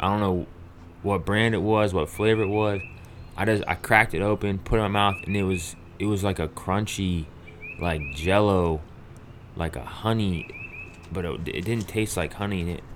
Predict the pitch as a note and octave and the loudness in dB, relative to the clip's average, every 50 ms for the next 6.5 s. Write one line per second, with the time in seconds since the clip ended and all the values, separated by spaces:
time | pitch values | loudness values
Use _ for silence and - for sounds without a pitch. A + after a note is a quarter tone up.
0 | - - G#2 G2+ G#2 G#2 G2+ F#2+ F2+ E2 D2+ D#2 D#2+ - G2+ G#2 G2 F2+ E2 - | -6 -2 0 2 2 2 2 0 0 -2 -4 -6 -6 -2 0 0 2 0 -2 -4
1 | - F#2 G2+ G2 - - C#2+ F2+ G2 A2 A#2 A2+ A2+ G2+ F2+ G2 G#2 G#2 G#2 G2+ | -2 0 0 2 0 0 -2 0 2 2 4 4 4 2 2 2 2 2 2 2
2 | G2 F#2+ F#2+ F#2 F2+ E2+ F#2 F#2 F#2+ F2+ F2 E2+ F2 F2+ F#2 F2+ C#2+ - F2 F2+ | 2 2 2 2 2 4 4 2 2 2 0 0 0 0 0 0 0 0 0 0
3 | F2 - E2 E2+ E2 E2 E2+ D#2+ C#2+ C#2+ - - - - - - - - - - | 0 0 -2 -2 -2 -2 -4 -4 -6 -8 -10 -14 -14 -14 -14 -14 -14 -14 -16 -8
4 | - - G2 G#2 G2+ G2 F#2 E2+ D#2+ - - - - - - G#2 G#2+ G2 F2 F2 | 0 2 4 4 6 4 4 2 0 -4 -8 -12 -10 -4 -2 0 2 2 0 0
5 | E2+ - - - - - - F#2+ G2+ G2 F#2 - - - - - - - G2 A#2 | -2 -4 -6 -10 -6 2 4 4 6 4 2 0 -4 -8 -8 -6 0 4 6 6
6 | A#2+ - G2 F2+ F#2+ G#2 G2+ F#2 E2 - | 6 6 2 2 4 4 6 6 4 2